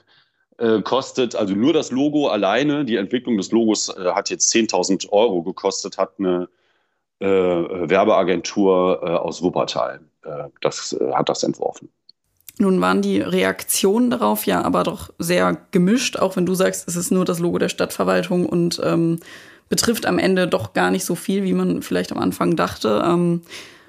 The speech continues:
Speaker 2: und einerseits hat sich die Kirche ja, äh, sehr dagegen gewendet und auch der Altoberbürgermeister Fritz Schrammer hat gesagt, ähm, findet er ganz, ganz schlimm. Und, ähm, auch auf Facebook, äh, auf unseren Posts waren die Reaktionen da sehr gemischt. Einige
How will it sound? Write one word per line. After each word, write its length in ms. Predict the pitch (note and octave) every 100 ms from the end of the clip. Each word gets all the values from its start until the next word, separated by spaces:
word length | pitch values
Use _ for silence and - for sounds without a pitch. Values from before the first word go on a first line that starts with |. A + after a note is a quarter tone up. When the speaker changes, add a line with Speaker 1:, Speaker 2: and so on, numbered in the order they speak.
| _ _
Speaker 2:
und 340 | F3+ F3+ E3+ -
einerseits 360 | F3 F3+ F3
hat 100 | F#3+
sich 160 | - E3+
die 180 | F3+ E3+
Kirche 460 | - F#3+ G3+ G3+
ja, 560 | A#3+ G#3+ A3 A3 G3+ F#3+
äh, 40 | -
sehr 260 | G3 F#3+
dagegen 600 | F#3+ G3+ E3 - F#3+ A3
gewendet 320 | G#3+ G3+ G3 G3
und 160 | E3+
auch 140 | - -
der 180 | -
Altoberbürgermeister 960 | - F3 - F3+ F3 - - F3 - -
Fritz 580 | - - E3 - - -
Schrammer 540 | - - E3+ F#3 G#3
hat 120 | A3 -
gesagt, 440 | G3+ G#3 G#3 -
ähm, 380 | G#3 - - - _
findet 240 | - G#3
er 100 | -
ganz, 220 | - G#3
ganz 180 | - G3
schlimm. 400 | - F#3+ A#3 C4+ - - - - - - _ _
Und, 440 | F3+ F3 E3+ - -
ähm, 460 | F3 E3+ - E3+ -
auch 160 | F3+
auf 220 | - F3
Facebook, 680 | - - F#3 A3+ - G3 - -
äh, 220 | F3+ F3
auf 200 | - E3+
unseren 360 | - F3 F3+ F3
Posts 420 | - F3 - -
waren 200 | F3 F3
die 60 |
Reaktionen 540 | F#3+ F#3 F#3 - F#3+ F#3
da 120 | F3+
sehr 120 | F3
gemischt. 300 | E3+ F3+ G#3
Einige 460 | - F3+ F3 E3+